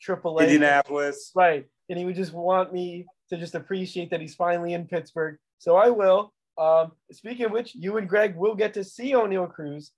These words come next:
Speaker 1: this weekend in Saint
Speaker 2: You think
Speaker 1: Pete.
Speaker 2: my first major league game of the year.
Speaker 1: Yeah,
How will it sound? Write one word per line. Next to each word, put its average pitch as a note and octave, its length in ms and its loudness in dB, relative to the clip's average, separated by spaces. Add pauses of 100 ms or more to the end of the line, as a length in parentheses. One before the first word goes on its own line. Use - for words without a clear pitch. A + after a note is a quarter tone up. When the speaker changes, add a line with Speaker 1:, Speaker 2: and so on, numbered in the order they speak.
(240)
Speaker 1:
this D#3+ 220 -8
weekend C#3+ 500 -6 (100)
in D3 240 -10
Saint D3 240 -12
Speaker 2:
You D#3 160 -6
think C#3+ 120 -12
Speaker 1:
Pete. - 140 -20 (420)
Speaker 2:
my E3+ 180 2
first F#3+ 360 2
major F#3+ 280 0
league G3 200 -6
game G3 240 -2
of G3+ 80 -4
the G#3 60 -10
year. A#3+ 460 -4
Speaker 1:
Yeah, G3 300 4